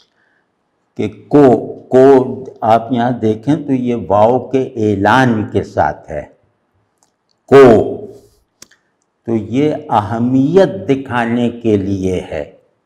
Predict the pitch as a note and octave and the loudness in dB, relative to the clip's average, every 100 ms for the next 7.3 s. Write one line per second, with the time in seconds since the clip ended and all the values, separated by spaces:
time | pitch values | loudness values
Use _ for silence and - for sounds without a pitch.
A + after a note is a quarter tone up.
0 | _ _ _ _ _ _ _ _ _ _ | _ _ _ _ _ _ _ _ _ _
1 | _ C#3 C3+ - E3 D#3+ - D#3+ D3+ C#3+ | _ -2 -2 -4 -6 -6 -4 0 0 2
2 | C#3 D#3 F#3 F#3 - - G#2+ G2+ G#2 G2+ | -2 -2 -2 -4 -12 -4 -2 0 -2 -4
3 | G#2 G2+ A2+ A2 - F#2+ - F2+ E2+ D3 | -2 0 0 -2 -2 -2 -2 -4 -2 -4
4 | - G2+ A2 - _ _ _ G#2 G2+ G#2+ | -4 -12 -14 -14 _ _ _ -2 0 0
5 | A#2 A2 A2+ F#2 G2+ F#2+ G#2 G#2 A2 A2+ | -2 -2 -4 -4 -6 -6 -2 -2 -2 -2
6 | F2 F#2 F#2+ C#3 - E3+ D#3+ D3+ D3+ E3 | -2 -2 -4 -4 -4 -8 -6 -6 -6 -8
7 | F3+ F3 | -10 -12